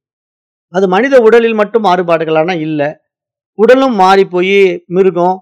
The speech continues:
பறவை, புழு, பூச்சிகள், தாவரங்கள் என்று பல்வேறு பரிமாணங்கள்ல இங்க பௌதீக உடல்களை பார்க்க முடியுது. அப்ப இங்க ஸ்தூல உடல்களாகன ஜீவர்கள் ஏன் மாறி மாறி காணப்படுகிறார்கள் அப்படின்னு பார்க்கும்போது, கர்ம நியதி அப்படிங்கறத நம்ம புரிஞ்சுக்க முடியுது.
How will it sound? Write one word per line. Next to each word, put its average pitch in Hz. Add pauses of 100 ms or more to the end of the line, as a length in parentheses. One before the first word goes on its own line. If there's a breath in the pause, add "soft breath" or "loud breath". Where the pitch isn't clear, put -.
பறவை, 180 (500)
புழு, 190
பூச்சிகள், 180 (280)
தாவரங்கள் 170
என்று 165 (640)
பல்வேறு 262
பரிமாணங்கள்ல 214 (260)
இங்க 170
பௌதீக 180
உடல்களை 160 (260)
பார்க்க 170
முடியுது. 135 (680)
அப்ப 220
இங்க 226
ஸ்தூல 311
உடல்களாகன 226
ஜீவர்கள் 208 (580)
ஏன் 254
மாறி 202
மாறி 220
காணப்படுகிறார்கள் 175
அப்படின்னு 165
பார்க்கும்போது, 160 (600)
கர்ம 247
நியதி 170
அப்படிங்கறத 160
நம்ம 160
புரிஞ்சுக்க 165
முடியுது. 143